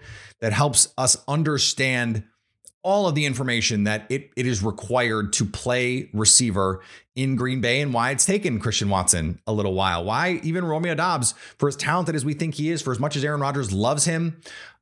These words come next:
um, that it has been a little bumpy. Of course, the injury has been a part of that too. So she offers some great insight.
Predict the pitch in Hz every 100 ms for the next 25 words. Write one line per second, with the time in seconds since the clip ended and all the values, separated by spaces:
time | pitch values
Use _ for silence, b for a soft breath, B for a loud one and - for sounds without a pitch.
0 | _ 131 135 - 117 143 - 143 160 120
1 | 156 165 170 160 196 208 107 - 110 -
2 | 127 - 135 160 165 147 139 117 135 107
3 | 135 131 123 113 - 95 82 113 110 120
4 | - - 143 127 127 - 113 107 117 107
5 | 117 107 110 104